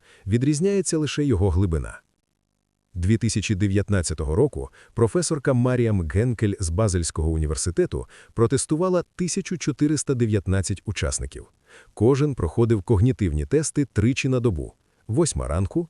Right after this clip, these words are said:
друга дня, восьма вечора. Результати не залишали місця для сумнівів.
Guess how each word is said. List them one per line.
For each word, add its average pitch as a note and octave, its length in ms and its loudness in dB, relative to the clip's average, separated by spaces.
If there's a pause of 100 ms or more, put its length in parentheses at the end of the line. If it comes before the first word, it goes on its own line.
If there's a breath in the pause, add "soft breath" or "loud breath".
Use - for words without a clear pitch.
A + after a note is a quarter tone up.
друга F2 340 0
дня, D#2+ 320 -4 (240)
восьма A#2 400 0
вечора. B1+ 440 -6 (600 loud breath)
Результати C#3+ 600 2
не D#3+ 160 2
залишали D3+ 560 2
місця G#2+ 380 0
для E2+ 140 0
сумнівів. A1 480 -6